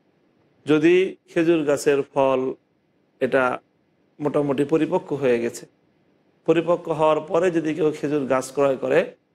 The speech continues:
তাহলে গাছের পরিপক্ক ফলসহ গাছ কিনলে ফলের মালিক হবে না ক্রেতা, বরং সেই পরিপক্ক ফল এটা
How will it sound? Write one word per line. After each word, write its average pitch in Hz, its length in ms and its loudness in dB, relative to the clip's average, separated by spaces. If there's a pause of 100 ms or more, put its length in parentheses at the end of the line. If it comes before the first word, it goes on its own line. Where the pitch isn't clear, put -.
(640)
তাহলে 151 420 2 (440)
গাছের 147 420 0
পরিপক্ক 196 520 0
ফলসহ 165 520 -2
গাছ 135 260 -2
কিনলে 147 440 -2 (640)
ফলের 160 260 2 (920)
মালিক 139 380 0
হবে 135 200 -2
না 123 120 -6
ক্রেতা, 123 360 -4 (500)
বরং 143 340 -2
সেই 143 200 0
পরিপক্ক 165 560 0
ফল 160 340 0 (1200)
এটা 135 440 0